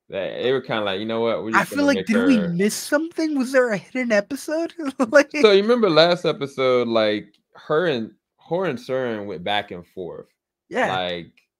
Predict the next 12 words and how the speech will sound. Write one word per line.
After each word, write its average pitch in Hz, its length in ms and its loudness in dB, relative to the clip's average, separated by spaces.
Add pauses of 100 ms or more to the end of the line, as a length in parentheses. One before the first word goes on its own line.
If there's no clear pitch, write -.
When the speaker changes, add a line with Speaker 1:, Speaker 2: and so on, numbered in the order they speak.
(360)
Speaker 1:
and 95 600 -10 (380)
wh-, - 200 -16
that's 143 220 -8
why 143 160 -4
I - 40 -6
said 117 260 -8
I'm 104 180 -12
led 110 200 -6
to 107 60 -14
believe 90 500 -14
that - 180 -16
he, 104 440 -18